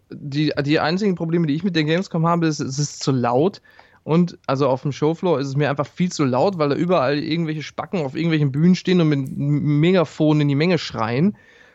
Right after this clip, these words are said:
Äh, und da finde ich das total unangenehm, dann da irgendwie zu stehen und zu warten und halt, dass es einfach zu voll ist.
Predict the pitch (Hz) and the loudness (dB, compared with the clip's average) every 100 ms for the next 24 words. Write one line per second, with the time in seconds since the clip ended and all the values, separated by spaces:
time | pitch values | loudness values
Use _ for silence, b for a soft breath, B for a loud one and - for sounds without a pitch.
0 | b b _ _ 135 135 135 - - 135 | b b _ _ -2 0 0 -2 -4 -6
1 | - _ 147 123 131 - 160 139 147 143 | -8 _ -2 0 0 0 0 2 0 -2
2 | - 165 170 185 185 147 151 143 139 135 | 0 0 2 2 0 2 0 0 0 0
3 | 135 151 139 - 131 165 151 - 123 127 | 0 -2 -4 -6 -4 0 0 -2 -2 0
4 | 180 - 147 196 - _ 147 143 131 139 | 0 0 -2 -2 -4 _ -6 -6 -2 -2
5 | 147 131 139 127 135 - 131 147 139 90 | -2 -4 -4 -4 -6 -10 -6 -4 -4 -6
6 | - | -12